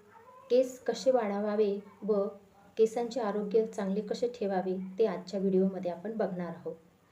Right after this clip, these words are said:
सर्वांनाच असं वाटतं की स-, आपले केस सिल्की, काळेभोर आणि लांब सडक असावे, कारण केस हे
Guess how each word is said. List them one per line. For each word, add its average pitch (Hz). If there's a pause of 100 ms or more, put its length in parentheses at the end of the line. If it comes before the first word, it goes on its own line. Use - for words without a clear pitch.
(580)
सर्वांनाच 285
असं 262
वाटतं 190 (100)
की 220
स-, -
आपले 190
केस 202 (140)
सिल्की, 196 (220)
काळेभोर 190 (100)
आणि 190
लांब 185
सडक 190
असावे, 180 (440)
कारण 202 (460)
केस 233 (340)
हे 214